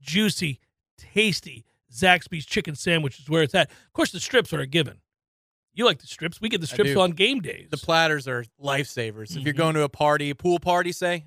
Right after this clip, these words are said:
Speaker 2: this summer, and what do I bring? Just bring a
Speaker 1: Beer
Speaker 2: giant thing. No.
Speaker 1: and Zaxby's.
Speaker 2: Worry about the beer. You bring the Zaxby's, you're gonna be the hero. Just
Speaker 1: Uh.
Speaker 2: make sure you get all the sauces, too. They've got, like, ninety-seven sauces, and they're all delicious.
Speaker 1: I don't know if you guys know this. There are twenty-seven Zaxby's in Tallahassee alone.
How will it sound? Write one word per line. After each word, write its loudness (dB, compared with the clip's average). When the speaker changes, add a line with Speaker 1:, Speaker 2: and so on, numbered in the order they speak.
Speaker 2:
this -4
summer, -2
and -2
what 0
do 2
I 4
bring? -2
Just -12
bring -8
a -10
Speaker 1:
Beer 6
Speaker 2:
giant 2
thing. -4
No. -2
Speaker 1:
and 2
Zaxby's. -2
Speaker 2:
Worry -2
about 0
the -8
beer. 2
You -12
bring -2
the -4
Zaxby's, 0
you're -4
gonna -2
be 2
the -2
hero. 0
Just 0
Speaker 1:
Uh. -4
Speaker 2:
make 2
sure -4
you -2
get 0
all 2
the -12
sauces, 0
too. -6
They've -6
got, 2
like, -4
ninety-seven -2
sauces, -4
and -18
they're -6
all -6
delicious. -20
Speaker 1:
I 2
don't 4
know 6
if 4
you -2
guys 4
know 2
this. 0
There 4
are 4
twenty-seven 0
Zaxby's 0
in -12
Tallahassee 0
alone. -10